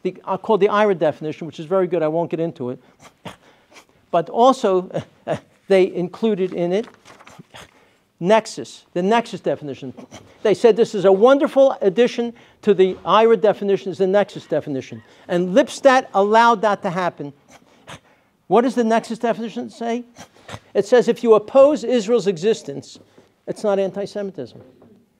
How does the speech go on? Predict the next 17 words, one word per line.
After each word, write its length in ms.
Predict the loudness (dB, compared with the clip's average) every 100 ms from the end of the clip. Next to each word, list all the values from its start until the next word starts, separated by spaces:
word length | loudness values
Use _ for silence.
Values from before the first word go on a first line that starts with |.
| _
The 100 | 2
nexus, 520 | 4 4 2 0 -10 -4
we 180 | 2
have 180 | 4 4
now 260 | 2 0 0
formally 640 | 0 2 4 4 0 -4 -10 -8
adopted 480 | 0 2 4 2 2
a 120 | 2
definition 580 | 2 2 0 -4 -4 -10
saying 400 | -4 -2 -2 -8 -6
if 160 | -4 2
you 120 | 2
d-, 200 | 0 -6
say 220 | 2 4
Israel 240 | 4 0 -2
shouldn't 260 | -2 -2
exist, 340 | -4 -4 -6